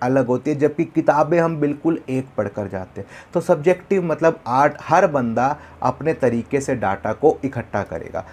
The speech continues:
तो as an art, statistics related to quantity data of real life problem, by using stat we are able to analyze and understand the real life problem much better than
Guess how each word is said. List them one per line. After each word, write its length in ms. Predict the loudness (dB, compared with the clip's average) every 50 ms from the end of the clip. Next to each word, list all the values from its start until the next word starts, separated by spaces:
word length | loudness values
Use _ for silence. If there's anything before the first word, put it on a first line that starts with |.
| -20 -16 -12
तो 60 | -6 0 2
as 160 | 4 4 4
an 140 | 4 2 2
art, 280 | 4 4 4 4 2 -2 -10 -20 -20 -12
statistics 600 | -2 2 2 2 2 2 -2 -2 0 -2 0 0 0
related 380 | 0 0 0 0 0 -2 -2 -2
to 80 | -4 -2 2
quantity 440 | 2 2 2 0 -2 -4 -2 -2 -2
data 380 | 2 2 2 2 2 2 0 0 2
of 180 | 0 0 0 0
real 320 | 0 2 4 4 4 4 4
life 180 | 4 2 2 0 0 2
problem, 480 | 4 4 4 4 2 0 0 0 -2 -6 -12 -20 -6 0
by 120 | 4 4 4 6
using 340 | 6 4 2 4 2 0 0 0
stat 380 | 0 4 6 6 6 6 4 0
we 120 | 2 4 6
are 140 | 6 6 6 4 2 0 0
able 260 | 2 4 4 4 4 2
to 80 | 0 0
analyze 500 | 0 2 2 2 4 4 4 4 4 2
and 240 | -2 -4 -4 -2 -2 -2
understand 580 | 0 0 2 0 0 0 2 2 2 2 4
the 100 | 4 4 4
real 220 | 4 2 2 4 4
life 220 | 4 2 2 0 0
problem 480 | 2 2 2 4 4 4 4 4 4 0 2 4
much 260 | 4 2 2 0 0 2
better 340 | 4 4 4 6 4 2 4
than 300 | 6 6 6 6 6 2